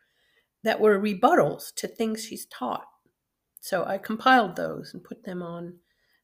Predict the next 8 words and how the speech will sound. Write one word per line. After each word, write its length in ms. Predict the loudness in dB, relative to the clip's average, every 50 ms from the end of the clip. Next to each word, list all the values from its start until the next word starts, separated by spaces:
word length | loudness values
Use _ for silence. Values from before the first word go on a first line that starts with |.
| _
the 60 | -20 -20
page. 640 | -12 -8 -4 -4 -4 -4 -6 -10 -14 -18 -20 _ _ _ -20
I 60 | -20
thought 300 | -12 _ 0 2 4 4
it 120 | 4 4 4
might 200 | 4 2 2 0
be 100 | -2 -6
helpful 680 | -4 -4 -4 -6 -6 -8 -14 -10 -8 -8 -8 -10 -14